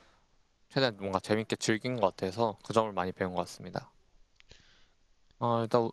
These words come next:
목표는 우승으로 잡고 있고요. 저희 팀원이 우승할 만큼 정말 잘하는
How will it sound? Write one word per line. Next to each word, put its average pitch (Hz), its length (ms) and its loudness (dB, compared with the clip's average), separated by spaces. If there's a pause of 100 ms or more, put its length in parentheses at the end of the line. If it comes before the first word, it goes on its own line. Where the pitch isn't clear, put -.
목표는 156 840 4
우승으로 135 520 2
잡고 - 300 -4
있고요. 120 440 0 (180)
저희 107 120 -2
팀원이 104 640 -2
우승할 117 480 0
만큼 113 460 -2
정말 95 240 -2
잘하는 98 420 0